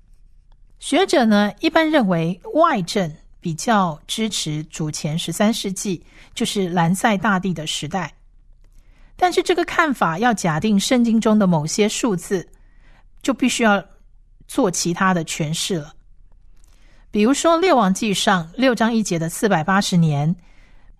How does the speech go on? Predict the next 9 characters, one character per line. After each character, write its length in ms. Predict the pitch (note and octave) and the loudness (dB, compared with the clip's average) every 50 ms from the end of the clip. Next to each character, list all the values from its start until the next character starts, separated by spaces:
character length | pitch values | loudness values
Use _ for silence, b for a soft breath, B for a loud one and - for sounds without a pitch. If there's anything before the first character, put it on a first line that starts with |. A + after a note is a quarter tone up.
| b - - | b -20 -18
可 140 | - - B3+ | -2 0 2
以 100 | C#4+ D4 | 2 2
解 260 | D4 - - F3+ D3+ | 0 0 -2 -2 -4
作 280 | D3 - - G#3+ G3+ F3 | -4 -2 0 0 0 0
是 200 | - - - G3 E3 | -2 -4 -6 -6 -6
指 240 | - - E3+ D3 - | -6 -8 -10 -10 -8
十 260 | - - - - E3+ | -8 -8 -6 -4 0
二 160 | F3 G3+ G#3 F#3+ | 0 2 0 2
代， 260 | - A3 G3 F3 - | 2 0 0 0 -4